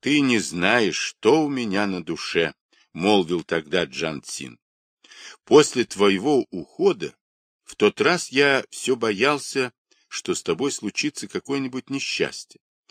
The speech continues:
и что рано или поздно ты должен вернуться. Вот я и приказал этим людям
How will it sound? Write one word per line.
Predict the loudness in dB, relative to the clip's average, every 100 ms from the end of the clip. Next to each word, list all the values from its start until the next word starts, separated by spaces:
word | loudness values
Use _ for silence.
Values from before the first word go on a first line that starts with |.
| _ -20 -8
и |
что | -4 2 4
рано | 4 2 2
или | 0
поздно | 0 2 2 0 -4
ты | -6
должен | -2 -2 -2 -4 -4
вернуться. | -4 -4 -8 -10 -16 -18 _ _ _ _ _ _ -4
Вот | -2 4
я | 4
и | 4
приказал | 0 -2 -2 0 0 0
этим | -4 -4
людям | -2 -4 -6 -18